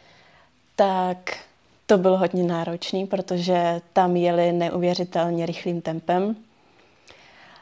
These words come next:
No a oběma nám nějak s mamkou došlo, že bude potřeba si to nějak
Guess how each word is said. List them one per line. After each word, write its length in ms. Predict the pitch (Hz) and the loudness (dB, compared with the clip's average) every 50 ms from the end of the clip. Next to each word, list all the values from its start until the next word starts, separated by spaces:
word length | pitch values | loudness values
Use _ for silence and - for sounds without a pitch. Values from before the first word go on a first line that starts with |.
| - _ - | -18 _ 0
No 440 | - 208 202 202 196 190 - - - | 2 2 4 4 4 2 0 0 -2
a 680 | 196 190 185 185 185 185 185 185 185 180 185 185 185 185 180 - _ _ - | -2 0 0 -2 -2 -2 -2 -2 0 0 -2 -2 -4 -6 -12 -16 _ _ -4
oběma 600 | - 196 185 196 196 190 190 190 190 185 190 - | -4 0 2 2 4 4 4 2 2 0 0 -2
nám 300 | - 196 190 185 185 185 | -2 -2 -2 0 -2 -2
nějak 220 | 185 185 180 185 | -2 -2 -4 -6
s 100 | - - | -6 -4
mamkou 300 | 196 185 190 185 - 190 | -2 -2 -2 -2 -2 -2
došlo, 400 | 185 180 180 180 - - 185 185 | -2 -2 -2 -4 -4 -2 -2 -2
že 220 | 185 180 185 185 175 175 175 175 175 175 175 180 180 180 - _ _ _ _ _ _ _ _ _ - | -2 -2 0 0 0 0 0 0 -2 -2 -4 -6 -8 -10 -14 _ _ _ _ _ _ _ _ _ -8
bude 260 | 180 180 196 180 185 | -4 -2 0 0 0
potřeba 460 | 180 185 180 180 - - 185 160 165 175 | 0 -2 -6 -6 -4 -4 -2 -2 -2 -2
si 120 | - 190 | -4 -6
to 100 | 180 185 | -4 -2
nějak 320 | 180 180 180 175 175 175 | -2 0 0 -2 -4 -6